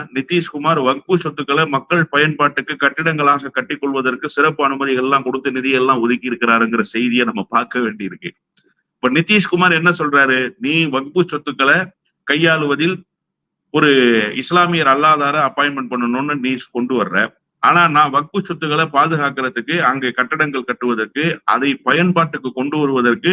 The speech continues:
அந்த மக்களுக்கு நான் துணை நிற்கிறேன்னா உனக்கு ஆப்போசிட் ஸ்டாண்ட் எடுத்துட்டேன்றது தானே அர்த்தம்?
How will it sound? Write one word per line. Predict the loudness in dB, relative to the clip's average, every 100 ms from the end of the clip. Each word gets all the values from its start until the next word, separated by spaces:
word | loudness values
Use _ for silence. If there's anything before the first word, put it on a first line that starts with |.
| 0
அந்த | 0 0
மக்களுக்கு | 0 0 -2 -2 0
நான் | 0 2
துணை | -2 -2
நிற்கிறேன்னா | -2 -2 0 2 2 0 -2 _ _ _
உனக்கு | -4 2 2
ஆப்போசிட் | 2 -2 -6 -8
ஸ்டாண்ட் | -2 -2 0
எடுத்துட்டேன்றது | -2 0 0 2 0 2
தானே | 2 2
அர்த்தம்? | 0 -2 -4 -4